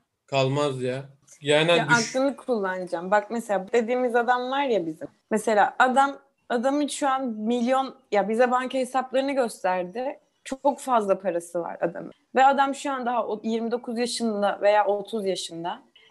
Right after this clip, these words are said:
Speaker 2: Yani s-, sen on yaşından beri çalışsan, hiç para harcamamasan, harcamasan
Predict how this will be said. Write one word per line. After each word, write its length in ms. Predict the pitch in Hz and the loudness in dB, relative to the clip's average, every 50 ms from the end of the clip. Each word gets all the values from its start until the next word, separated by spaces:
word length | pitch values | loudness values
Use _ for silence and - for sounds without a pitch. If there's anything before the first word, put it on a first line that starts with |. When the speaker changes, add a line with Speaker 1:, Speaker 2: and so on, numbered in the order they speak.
| _ - | _ 2
Speaker 2:
Yani 240 | 220 214 226 226 214 | 4 4 4 2 0
s-, 140 | - - - _ _ _ - | -2 -8 -18 _ _ _ -8
sen 200 | 208 - 311 302 | 0 2 2 4
on 160 | 240 277 - 359 | 6 6 6 6
yaşından 560 | 339 320 311 - - 285 294 311 339 339 294 | 6 6 4 4 2 2 2 2 2 2 2
beri 200 | 294 269 240 226 | 2 2 0 -2
çalışsan, 580 | - 240 247 240 240 240 240 - 254 247 247 | -2 0 0 2 0 -2 -2 -2 -2 -2 0
hiç 320 | 240 269 320 302 - - - | 2 2 2 2 0 0 2
para 260 | 311 285 262 254 226 | 4 4 4 4 2
harcamamasan, 840 | 254 247 233 240 233 285 285 262 233 226 208 208 208 - 220 214 208 | 2 2 2 2 2 2 0 0 -2 -4 -4 -4 -4 -2 -2 -2 0
harcamasan 720 | 208 214 208 226 254 254 226 214 - - 233 262 339 381 | 0 -2 0 0 -2 -2 -4 -6 -4 -2 -2 -2 -2 -6